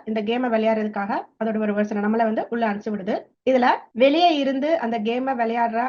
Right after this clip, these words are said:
அந்த பிளேயர் யாருன்னு பாத்தீங்கன்னா நம்மளோட ஆன்மா, ஹையர் செல்ஃப். அந்த வீடியோ கேம்குள்ள இருக்க அந்த கேரக்டர் அது யாருன்னு பாத்தீங்கன்னா நாம. ஓகேவா? So பிளேயர் வந்து நம்மளோட ஆன்மா,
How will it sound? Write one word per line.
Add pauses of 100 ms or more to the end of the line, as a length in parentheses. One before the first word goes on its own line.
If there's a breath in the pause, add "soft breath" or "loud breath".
அந்த
பிளேயர் (220)
யாருன்னு
பாத்தீங்கன்னா (320)
நம்மளோட
ஆன்மா,
ஹையர்
செல்ஃப். (280)
அந்த (200)
வீடியோ
கேம்குள்ள
இருக்க
அந்த
கேரக்டர் (520)
அது
யாருன்னு
பாத்தீங்கன்னா (300)
நாம. (320)
ஓகேவா?
So (100)
பிளேயர்
வந்து (140)
நம்மளோட (120)
ஆன்மா,